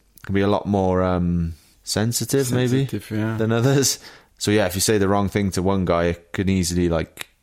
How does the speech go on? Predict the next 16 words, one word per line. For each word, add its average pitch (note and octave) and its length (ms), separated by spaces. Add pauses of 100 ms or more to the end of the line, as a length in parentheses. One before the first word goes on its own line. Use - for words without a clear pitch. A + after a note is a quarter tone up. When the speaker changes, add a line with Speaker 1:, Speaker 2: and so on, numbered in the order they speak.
(240)
Speaker 2:
get G#2 180
upset. - 560 (160)
Speaker 1:
Yeah. D#2+ 340 (220)
Speaker 2:
And G2 200 (240)
angry G2+ 520 (100)
Speaker 1:
And F#2 100
Speaker 2:
even F#2 60
Speaker 1:
wanna F#2 160
Speaker 2:
more. G#2+ 100
Speaker 1:
fire F2+ 280
you. E2+ 220 (420)
So. E2+ 320 (120)
Speaker 2:
Mm, A2 160 (480)
a A2 60
few G#2 160
times. - 360